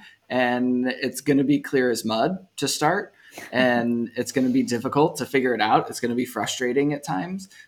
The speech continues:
Speaker 1: Um, and so if you expect that to happen, it helps in those moments. And then understanding that,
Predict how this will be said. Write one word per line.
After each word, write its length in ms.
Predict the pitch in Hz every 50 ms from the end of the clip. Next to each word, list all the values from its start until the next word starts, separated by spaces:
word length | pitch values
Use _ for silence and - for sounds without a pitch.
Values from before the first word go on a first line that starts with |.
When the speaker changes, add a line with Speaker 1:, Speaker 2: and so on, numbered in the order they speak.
| _ _ _
Speaker 1:
Um, 600 | - 123 123 120 120 117 113 110 110 117 113 - - _ _
and 140 | 143 147 147
so 120 | 160 151
if 120 | 139 - -
you 240 | 135 131 123 - - -
expect 560 | - - - - - 247 233 240 247 - -
that 260 | 135 127 113 - -
to 60 | - 104
happen, 540 | - - 104 98 - - - 175 240 208
it 180 | - 123 123 71
helps 500 | - - - - 117 120 120 - - -
in 180 | 113 127 135 131
those 240 | 120 113 110 -
moments. 560 | 120 120 107 120 135 165 196 214 214 208 - - _ _ _ _ _ _
And 180 | 127 135 143
then 140 | 156 175 190
understanding 840 | 190 180 160 143 143 - - - 127 131 131 131 131 123 120 120
that, 260 | 123 120 110 - -